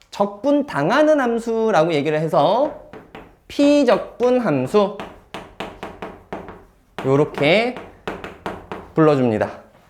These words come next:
됐죠? 그러니까 뭐 피적분 함수, 적분 변수 그냥 용어들이니까 이렇게 받아들여주면 돼.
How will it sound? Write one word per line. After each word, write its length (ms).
됐죠? 560
그러니까 280
뭐 280
피적분 400
함수, 320
적분 300
변수 540
그냥 180
용어들이니까 720
이렇게 220
받아들여주면 720
돼. 180